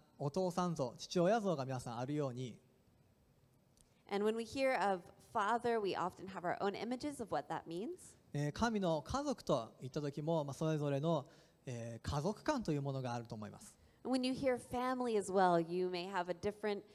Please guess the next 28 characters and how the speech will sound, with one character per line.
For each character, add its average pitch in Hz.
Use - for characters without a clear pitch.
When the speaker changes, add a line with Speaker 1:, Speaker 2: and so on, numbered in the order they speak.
Speaker 2:
image 220
of 226
family 254
based 170
on 180
your 170
own 165
experience. 165
Speaker 1:
え 147
ー、 147
な 147
の 147
で 143
私 151
た 147
ち -
神 180
の 147
家 208
族 220
と 160
し -
て 139
ど 208
の 247
よ 214
う 208
に、 208